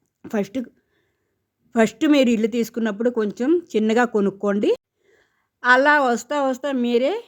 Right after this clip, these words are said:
ఇంకొక సెట్ అయితే కొనుక్కోగలరు. ఎవరు బాధపడద్దు. చాలామంది వీడియోలో "మాకు ఇన్ని సెట్లు ఉన్నాయి, అన్ని సెట్లు ఉన్నాయి, మాకు ఇవి ఉన్నాయి" అని చాలా పూజ సామాన్లు అయితే చూపిస్తున్నారు. నేను కూడా ఈరోజే ఒక వీడియో అయితే చూశాను, అందుకే నేను వీడియో చేశాను.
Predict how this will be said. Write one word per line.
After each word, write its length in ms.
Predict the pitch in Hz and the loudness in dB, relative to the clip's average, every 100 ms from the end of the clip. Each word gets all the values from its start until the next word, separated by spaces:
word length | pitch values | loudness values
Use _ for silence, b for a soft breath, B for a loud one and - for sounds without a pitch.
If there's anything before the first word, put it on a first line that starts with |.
| _ - | _ -12
ఇంకొక 300 | 233 226 233 | -4 -4 -2
సెట్ 240 | 240 202 | -4 -4
అయితే 200 | 240 233 247 | -4 -4 -4
కొనుక్కోగలరు. 840 | 226 202 214 202 240 220 214 262 | -2 -2 -2 0 0 0 0 0
ఎవరు 320 | 277 190 226 | 0 0 0
బాధపడద్దు. 680 | 240 196 185 202 214 220 214 254 | 2 2 0 -2 -2 -2 -2 -4
చాలామంది 600 | 233 175 208 233 233 226 | -4 -4 0 0 2 0
వీడియోలో 420 | 220 220 220 226 | 0 0 0 0
"మాకు 240 | 220 202 208 | 0 -4 -4
ఇన్ని 200 | 202 208 | -4 -2
సెట్లు 320 | 240 214 226 | -2 -4 -4
ఉన్నాయి, 220 | 208 214 | -4 -2
అన్ని 220 | 208 190 202 | -2 -2 -2
సెట్లు 280 | 220 202 208 | -2 -2 -2
ఉన్నాయి, 260 | 208 214 | 0 0
మాకు 280 | 214 196 196 | 0 -2 -2
ఇవి 160 | 196 196 | -4 0
ఉన్నాయి" 480 | 226 226 220 214 220 220 B B B B | 0 0 0 0 0 -2 B B B B
అని 180 | 196 226 | -2 0
చాలా 440 | 226 202 185 240 277 | 0 0 2 2 0
పూజ 240 | 269 233 | -2 -8
సామాన్లు 420 | 214 240 226 226 220 | -6 -4 -2 -2 -2
అయితే 200 | 214 220 | -2 -4
చూపిస్తున్నారు. 800 | - 202 214 202 226 214 214 220 | -2 -4 -4 -4 -2 0 2 2
నేను 280 | 202 196 208 | 2 2 0
కూడా 220 | 214 233 226 | 0 0 0
ఈరోజే 380 | 208 214 220 226 | 0 2 2 0
ఒక 200 | 208 196 | -2 -4
వీడియో 280 | 196 202 | -2 0
అయితే 180 | 220 214 | 0 -4
చూశాను, 500 | 202 196 190 208 220 | -4 -6 -4 -4 -2
అందుకే 360 | 220 190 196 226 | -2 -2 -4 -4
నేను 200 | 220 208 | -2 0
వీడియో 260 | 196 190 196 | 0 0 -2
చేశాను. 440 | 202 185 196 226 | -4 -6 -4 -4